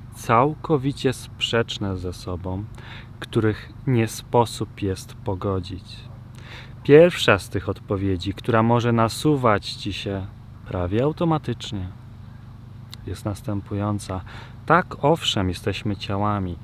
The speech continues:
Ja jestem tym ciałem, tym ciałem. Ja jestem jakimś tam ciałem. I w momencie, jak ciało ginie,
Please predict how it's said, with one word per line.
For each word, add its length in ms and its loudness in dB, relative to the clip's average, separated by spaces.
Ja 300 4
jestem 420 2
tym 260 0
ciałem, 600 2
tym 300 6
ciałem. 500 -2
Ja 180 4
jestem 320 0
jakimś 560 2
tam 240 -4
ciałem. 460 -6
I 80 -2
w 60 -4
momencie, 680 6
jak 460 2
ciało 580 8
ginie, 600 2